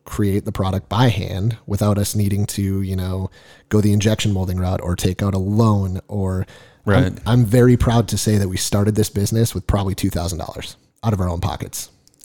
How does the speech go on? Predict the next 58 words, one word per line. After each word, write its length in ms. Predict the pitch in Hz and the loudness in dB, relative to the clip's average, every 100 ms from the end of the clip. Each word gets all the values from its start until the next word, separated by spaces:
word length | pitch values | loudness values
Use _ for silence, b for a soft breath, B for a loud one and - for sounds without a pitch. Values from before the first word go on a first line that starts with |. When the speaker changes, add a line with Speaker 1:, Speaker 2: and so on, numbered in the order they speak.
| - | 2
Speaker 2:
Oh, 140 | 139 | 4
yeah. 280 | 120 107 92 - - | 4 2 0 -4 2
Yeah, 240 | 135 113 | 4 6
Speaker 1:
No 60 | 135 | 4
Speaker 2:
it 20 | |
Speaker 1:
debt. 60 | 120 | 4
Speaker 2:
was 420 | 127 127 - - B B B - | 4 2 0 -8 B B B -2
Speaker 1:
We, 140 | 120 | 2
you 100 | 127 | 4
know, 120 | 117 110 | 4 4
there 100 | 117 | 4
are 40 | |
some 260 | - 123 117 | 4 2 4
businesses 380 | 117 123 - 113 | 4 4 2 2
out 160 | 113 | 2
there 100 | 113 | 4
that 80 | 110 | 2
are 60 | 104 | 2
financed 500 | - 107 107 107 - | 0 -2 -2 -2 -4
to 60 | 98 | -4
the 60 | |
hilt 280 | 101 113 113 | 0 0 -2
because 260 | 104 104 95 | -2 -2 0
they 80 | 95 | -2
have 300 | 104 104 - | 0 -2 0
to, 180 | 127 120 | 2 2
because 260 | 98 95 | 2 -2
that's 180 | 95 101 | -2 -2
how 180 | 101 98 | -2 -2
their 140 | 98 | -2
production 380 | 104 143 - 92 | 0 0 0 -4
runs. 200 | 87 90 | -4 -4
That's 160 | 92 - | -6 -2
how 100 | 98 | -2
they 100 | 95 | -2
operate. 400 | 98 - 98 95 | 0 0 0 -2
They 120 | 98 | -6
have 240 | 95 95 - - | -6 -6 -8 -6
assets 400 | 113 - 104 - | -4 -2 -4 -4
that 100 | - | -4
they 80 | 98 | -2
need 140 | 98 | -2
to 80 | 92 | -4
buy. 280 | 107 117 110 | -2 0 0
They 80 | 101 | -2
have 100 | 92 | -4
machinery 600 | 92 - 127 131 117 104 | -4 -2 4 6 6 2
that 160 | 98 | -2
they 120 | 104 | -6
need. 460 | 98 107 123 107 104 B B - - | -2 2 4 2 -2 B B -20 -8
We 180 | 98 120 | 2 6
were 120 | 120 | 6
able 180 | 107 101 | 6 2
to 80 | 98 | 0
do 140 | 101 | -2
it 60 | 92 | -2
from 180 | 95 95 | -4 -6
zero. 540 | 92 98 85 - - | -4 -4 -6 -8 -14